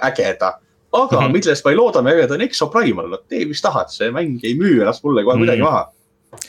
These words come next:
Speaker 2: Ma ei tea, mulle tundub küll, et see võiks äge olla, et see tuleb ka Game Passi, siis kohe varsti vist ilmub ju, et, äh, saab kohe tasuta järgi proovida.
Speaker 1: Sest
Speaker 2: Äh,
Speaker 1: sest see on see, sest see on see mäng, mida hakati mängijate soovidele vastu-, vastavalt ümber tegema nüüd ju.
Speaker 2: Mm.
Speaker 1: Et algselt pidi tulema ju P V P,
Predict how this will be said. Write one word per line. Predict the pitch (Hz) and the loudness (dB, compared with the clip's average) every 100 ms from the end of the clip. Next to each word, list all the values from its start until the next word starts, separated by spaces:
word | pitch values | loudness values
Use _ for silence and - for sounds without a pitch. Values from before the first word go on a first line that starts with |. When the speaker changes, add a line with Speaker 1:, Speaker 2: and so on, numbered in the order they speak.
| - - - 190 | -18 -20 -4 2
Speaker 2:
Ma | 311 | 4
ei | |
tea, | 381 | 4
mulle | 349 349 320 | 6 4 4
tundub | 330 330 | 4 4
küll, | 339 294 | 4 4
et | - | 4
see | 180 | 2
võiks | 170 | 2
äge | 202 151 | 2 4
olla, | 151 | 2
et | 147 | 2
see | 165 | 2
tuleb | 185 185 | 2 4
ka | 190 135 | 2 2
Game | 170 143 | 2 0
Passi, | - 135 | 0 0
siis | 120 | 0
kohe | - 190 | 0 0
varsti | 190 - | 0 -2
vist | 110 - | -4 -4
ilmub | 123 160 151 98 98 | -6 0 0 0 0
ju, | 95 - - | -2 -2 -4
et, | 104 101 98 113 | -2 -2 -2 0
äh, | 104 104 104 104 104 | 2 2 0 -2 -4
saab | 107 117 127 | -4 -4 -2
kohe | 123 110 113 | 0 0 0
tasuta | 123 113 135 123 | -4 -2 -2 0
järgi | 107 | 0
proovida. | 98 87 92 90 _ - - _ _ | -2 -2 -4 -10 _ -20 -20 _ _
Speaker 1:
Sest | - 101 98 98 98 | -4 -2 0 0 -2
Speaker 2:
Äh, | 98 104 101 - - | -6 -6 -6 -6 -6
Speaker 1:
sest | 139 | 0
see | 170 | 0
on | 160 | 2
see, | 196 196 160 | 0 0 0
sest | 175 | 0
see | 208 | 0
on | 180 | 2
see | 214 185 | 2 2
mäng, | 190 175 | 2 2
mida | 127 135 | 2 2
hakati | 165 156 - 139 | 0 -2 -2 0
mängijate | 180 135 120 120 | 2 2 0 -2
soovidele | 123 170 123 123 | 0 2 2 2
vastu-, | 151 147 127 | 2 0 0
vastavalt | 156 - 180 | 0 0 0
ümber | 185 - | 2 2
tegema | 110 98 92 | 0 -2 -4
nüüd | 87 73 | -8 -10
ju. | - _ - | -14 _ -6
Speaker 2:
Mm. | 98 98 92 _ _ _ - - | -2 -2 -4 _ _ _ -6 -2
Speaker 1:
Et | 120 | 0
algselt | 185 - 139 139 | 0 0 0 0
pidi | 139 | 2
tulema | 151 131 131 | 2 4 2
ju | 131 | 2
P | 170 | 2
V | 139 | 2
P, | - | 0